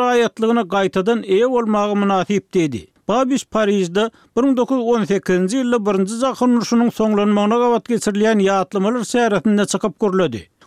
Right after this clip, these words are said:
Kundera we onuň aýaly Vera öz raýatlyklaryny bir müň dokuz ýüz ýetmiş dokuzunjy ýylda Çehoslowakiýanyň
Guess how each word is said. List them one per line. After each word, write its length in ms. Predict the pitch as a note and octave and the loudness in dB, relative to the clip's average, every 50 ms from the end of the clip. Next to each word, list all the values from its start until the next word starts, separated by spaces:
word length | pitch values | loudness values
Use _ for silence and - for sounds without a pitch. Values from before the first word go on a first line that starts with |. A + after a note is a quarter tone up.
| _ | _
Kundera 480 | - - G3+ G3 F#3+ F3 B3+ C#4 C#4 C#4 | -2 0 2 2 2 2 0 0 0 0
we 120 | C4 B3+ B3 A3 A3+ | 0 0 0 0 0
onuň 180 | A#3 A#3+ B3 A3+ G#3 G#3 | 0 0 0 0 0 0
aýaly 360 | G#3 G3+ G3 G3 G3 F#3+ F#3+ | 0 2 2 2 2 2 2
Vera 340 | G3+ A#3 B3+ B3+ G#3+ F3 - - | 2 2 2 2 2 0 -2 0
öz 180 | F#3 G#3+ B3+ B3 | 0 0 0 0
raýatlyklaryny 960 | A3+ A3+ A#3+ A#3+ A#3 A#3 G#3 - - G#3+ - - A3+ G#3+ G#3 G3 G#3 G#3+ A3 - - - - _ _ - | 0 0 0 0 0 0 -2 -2 -4 -8 -4 -2 -2 0 0 2 2 0 0 -2 -6 -16 -20 _ _ -2
bir 60 | A#3 | 0
müň 180 | B3+ C4 A#3+ | 2 2 2
dokuz 260 | A#3 A3+ - A#3 A#3+ A3+ | 0 0 0 0 0 0
ýüz 80 | G#3 G#3 | 0 0
ýetmiş 380 | G#3+ G3 - - A3+ E3 - - | 0 0 0 -2 -2 -2 -2 -2
dokuzunjy 520 | A#3 G3+ - - G3+ G3+ G3+ F#3 A3 A3 | -2 -2 0 0 0 0 2 2 2 0
ýylda 200 | G3+ F3+ D#3+ C#3+ C3+ - | 0 2 0 -2 -2 -2
Çehoslowakiýanyň 960 | - A3 G3 C#3+ F3 D3 - G3 G#3 A#3 C4+ B3+ - C4 A#3+ A#3 A#3 A#3+ A#3 | -2 -2 -2 -2 -4 -4 -2 0 0 0 0 0 0 0 0 2 2 0 -2